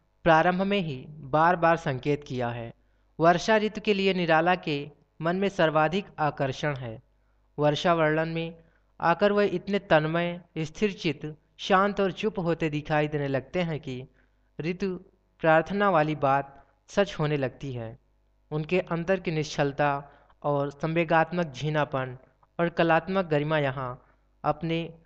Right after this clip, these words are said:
उत्कृष्टतम रूप में दिखाई देती है। जैसे कि मैंने शुरू में ही कहा, वर्षा ऋतु को अनेक सौंदर्यों, भावभूमियों और शब्द लाशियों के माध्यम से जीने, पहचानने और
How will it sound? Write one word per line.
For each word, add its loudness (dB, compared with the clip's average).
उत्कृष्टतम -2
रूप -2
में 0
दिखाई 0
देती -4
है। -10
जैसे 0
कि -8
मैंने 0
शुरू -4
में -2
ही -4
कहा, -4
वर्षा 2
ऋतु -4
को -4
अनेक 2
सौंदर्यों, -2
भावभूमियों -2
और -2
शब्द -2
लाशियों 2
के -2
माध्यम -2
से -8
जीने, -2
पहचानने 0
और -2